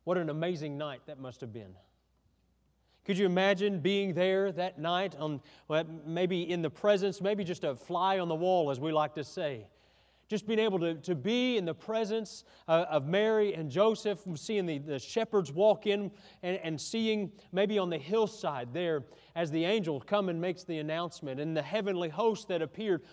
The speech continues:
What a glorious and amazing night. Uh, one author said this. He said, "It was silent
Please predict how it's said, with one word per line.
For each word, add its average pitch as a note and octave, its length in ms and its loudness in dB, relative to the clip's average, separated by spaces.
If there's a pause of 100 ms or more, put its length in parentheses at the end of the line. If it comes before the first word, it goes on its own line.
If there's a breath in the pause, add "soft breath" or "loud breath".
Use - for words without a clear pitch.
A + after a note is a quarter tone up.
(120 loud breath)
What A3 140 6
a G3 80 6
glorious G3 720 8
and F3+ 160 -2
amazing F3 560 0
night. D#3+ 280 -2 (360 loud breath)
Uh, D#3+ 160 2
one E3+ 340 2
author E3+ 360 2
said E3+ 320 0
this. E3+ 340 2 (240 loud breath)
He F#3+ 120 2
said, D#3 280 2 (640)
"It G#3 120 4
was F3 240 2
silent A#3 640 0